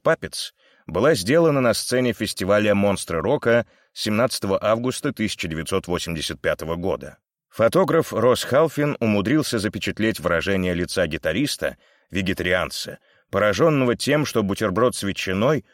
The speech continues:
попал прямо в его новую гитару Jackson Flying V. Гастроли с Оззи.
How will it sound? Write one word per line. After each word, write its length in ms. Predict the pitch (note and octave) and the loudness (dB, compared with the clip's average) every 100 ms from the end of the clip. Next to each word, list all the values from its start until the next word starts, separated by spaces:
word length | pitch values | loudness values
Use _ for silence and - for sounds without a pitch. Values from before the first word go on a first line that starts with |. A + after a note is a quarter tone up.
| _ _ _ | _ _ _
попал 440 | G#2+ G#2 C3 D#3+ | -2 2 2 2
прямо 420 | - A#2 D3+ D3+ | 0 2 4 2
в 40 | A#2 | 2
его 260 | A2 G#2 | 0 2
новую 400 | G#2 G#2+ F2+ F2 | 2 2 2 -2
гитару 600 | D#2 D#2+ - G2 A2+ A2 - _ | -4 -6 2 2 2 -2 -8 _
Jackson 500 | D#2+ C#2+ F2+ - F2+ | -10 -2 -2 -2 -8
Flying 480 | D#2+ D#2 C#2+ C#2+ C#2 | -8 -4 -2 -2 -8
V. 240 | C2 C2+ - _ _ _ _ _ _ | -12 -14 -14 _ _ _ _ _ _
Гастроли 760 | E2 A#2 C3 - D3+ F3 F#3 E3+ | -8 0 0 2 2 4 4 2
с 220 | - - | 0 2
Оззи. 460 | B2+ F2 - B1+ | 2 0 -6 -12